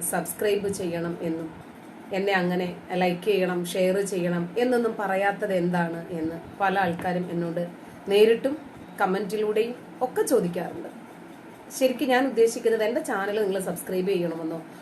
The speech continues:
അങ്ങനെ എന്നെ അങ്ങനെ കോടികളിൽ എത്തിക്കണമെന്നോ അങ്ങനെയൊന്നും എനിക്ക് യാതൊരു ആഗ്രഹവുമില്ല. പിന്നെ ഞാൻ ഒരു വീഡിയോയുടെ പോലും എത്ര വ്യൂസ്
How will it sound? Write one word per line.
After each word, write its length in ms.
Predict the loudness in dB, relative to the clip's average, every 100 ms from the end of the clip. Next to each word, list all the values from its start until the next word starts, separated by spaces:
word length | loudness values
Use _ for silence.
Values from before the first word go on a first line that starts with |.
| -2
അങ്ങനെ 280 | 2 4 4 4
എന്നെ 160 | 4 2
അങ്ങനെ 220 | 2 0 -2
കോടികളിൽ 960 | 0 2 2 0 -4 -12 -8 -4 0 0
എത്തിക്കണമെന്നോ 520 | 0 -2 -2 -2 -2 -4 -4
അങ്ങനെയൊന്നും 380 | -2 -2 0 0
എനിക്ക് 180 | -2 -2
യാതൊരു 240 | -2 0 -2
ആഗ്രഹവുമില്ല. 580 | -2 -6 -4 -4 -4 -6 -6
പിന്നെ 180 | -2 -2 -2 -10 -16 -6 0
ഞാൻ 140 | 2 2 2
ഒരു 160 | 4 4 4
വീഡിയോയുടെ 580 | 4 4 2 2 2 2
പോലും 300 | 2 4 4 2 0 -2
എത്ര 200 | 2 2 4
വ്യൂസ് 320 | 0 0 -4